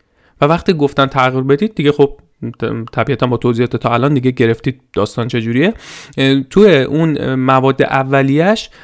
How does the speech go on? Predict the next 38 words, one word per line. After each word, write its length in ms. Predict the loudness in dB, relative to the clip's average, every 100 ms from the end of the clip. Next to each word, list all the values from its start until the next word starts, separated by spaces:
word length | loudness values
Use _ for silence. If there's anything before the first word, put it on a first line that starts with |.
| -6
اه، 100 | 0
اومدن 600 | 2 2 2 2 2 2
یه 80 | 2
چیزایی 360 | 2 4 4 4
رو 60 | 4
اضافه 440 | 2 4 2 2
کردن 420 | -2 -4 -4 -8
اون 100 | -10
آشپزا 600 | -10 -12 -10 -12 -12 -14 _ -12
به 80 | -8
صورت 560 | -6 -4 -2 -4 -4
کلی، 380 | -4 -4 -4 -8
یعنی، 300 | -8 -8 -8 -10
اه، 120 | -12
اکثریت. 640 | -10 -8 -10 -12 -16 -18 -20 -20 _ -20 -20 -20 0
یا 120 | 2
اینکه 220 | 4 4
یه 120 | 2 2
سری 240 | 2 0
تور 240 | 4 4
لیدر 500 | 4 4 4 4 2 0
و 160 | -2
کسایی 340 | -2 -4 -2 -4
که، 300 | -4 -8 -10 -10
اه، 140 | -10
مثلاً، 400 | -8 -8 -8 -8 -10
اه، 300 | -10 -10 -10
چی 180 | -10 -10
می‌گن، 180 | -8 -10 -14 -20 -12
اه، 60 | -8
سفر 540 | -2 -2 2 2 0 -4 _
طراحی 400 | -2 0 0 -2
می‌کنن 500 | -6 -4 -4 -4 -4
و 60 | -4
آدم‌ها 480 | -4 -4 -4 -4
رو 80 | -4
می‌برن 400 | -4 -2 -2 -4
تور، 480 | -4 -2 0 0 -2